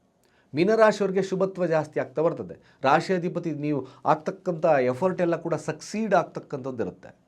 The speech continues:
ಎದುರಾಳಿಗಳು ಕೂಡ ನಿಮ್ಮ ಒಂದು ಜಾಣ್ಮೆಯಿಂದ ದೂರ ಆಗ್ತಕ್ಕಂಥದ್ದು ಇರುತ್ತೆ. ಆದರೆ ನೀವು ಮೀನರಾಶಿಯಲ್ಲಿರ್ತಕ್ಕಂಥವ್ರು ಆರೋಗ್ಯದ ಬಗ್ಗೆ ಸ್ವಲ್ಪ ಎಚ್ಚರಿಕೆಯನ್ನು ವಹಿಸ್ಕೊಳ್ಳಿ. ಕೆಲವೊಮ್ಮೊಮ್ಮೆ ನಷ್ಟಗಳು ಜಾಸ್ತಿ ಆಗ್ತಾ ಬರ್ತದೆ.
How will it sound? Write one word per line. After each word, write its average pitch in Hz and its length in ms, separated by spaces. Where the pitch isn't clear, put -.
ಎದುರಾಳಿಗಳು 196 720
ಕೂಡ 202 200
ನಿಮ್ಮ 156 200
ಒಂದು 131 300
ಜಾಣ್ಮೆಯಿಂದ 175 680
ದೂರ 165 180
ಆಗ್ತಕ್ಕಂಥದ್ದು 110 640
ಇರುತ್ತೆ. - 260
ಆದರೆ 107 500
ನೀವು 117 380
ಮೀನರಾಶಿಯಲ್ಲಿರ್ತಕ್ಕಂಥವ್ರು 143 1200
ಆರೋಗ್ಯದ 151 580
ಬಗ್ಗೆ 127 280
ಸ್ವಲ್ಪ 135 240
ಎಚ್ಚರಿಕೆಯನ್ನು 107 600
ವಹಿಸ್ಕೊಳ್ಳಿ. 95 420
ಕೆಲವೊಮ್ಮೊಮ್ಮೆ 233 580
ನಷ್ಟಗಳು 208 500
ಜಾಸ್ತಿ 175 440
ಆಗ್ತಾ 143 260
ಬರ್ತದೆ. 113 420